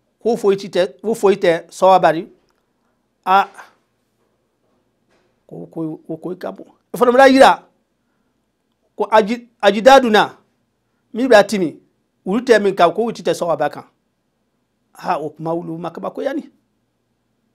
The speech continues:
Ne kɔni, ne bila nin ka na i ma. Ka na yir'i la, ko dan nɔ, n'a tɔ wele yira la. O ko dan nɔ, inshallah, an bɛna o fɔ.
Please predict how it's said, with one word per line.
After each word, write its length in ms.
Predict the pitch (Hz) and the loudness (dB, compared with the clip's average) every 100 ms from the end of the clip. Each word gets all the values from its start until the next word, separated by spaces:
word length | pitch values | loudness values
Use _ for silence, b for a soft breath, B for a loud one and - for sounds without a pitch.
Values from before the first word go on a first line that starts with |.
| _ - | _ -12
Ne 80 | 196 | -8
kɔni, 400 | 196 170 160 147 _ _ _ _ _ _ | -6 -6 -8 -12 _ _ _ _ _ _
ne 180 | 170 190 | -10 -6
bila 200 | 190 185 | -2 -2
nin 180 | 156 147 _ | -4 -12 _
ka 140 | - 147 | -12 -8
na 100 | 156 | -6
i 80 | |
ma. 220 | 180 143 - _ _ _ _ _ _ _ _ _ _ _ _ _ _ _ _ | -6 -8 -12 _ _ _ _ _ _ _ _ _ _ _ _ _ _ _ _
Ka 100 | - | -4
na 100 | 160 190 | 0 0
yir'i 140 | 190 | 2
la, 340 | 196 214 - _ _ _ _ _ _ _ _ _ _ _ _ _ | 6 6 6 _ _ _ _ _ _ _ _ _ _ _ _ _
ko 120 | - 226 | -2 4
dan 180 | 254 202 | 6 6
nɔ, 80 | 185 | 2
n'a 120 | 247 | 0
tɔ 120 | 220 | 2
wele 140 | 214 190 | 0 2
yira 180 | 190 | 4
la. 280 | 170 147 123 _ _ _ _ _ _ _ 156 | 2 0 -10 _ _ _ _ _ _ _ -14
O 60 | 151 | -4
ko 140 | 190 | 0
dan 160 | 190 175 | 6 6
nɔ, 160 | 170 | 4
inshallah, 320 | 170 180 170 170 | -4 -2 2 2
an 80 | |
bɛna 160 | 185 170 | 0 -2
o 80 | 165 | -4
fɔ. 200 | 160 | -4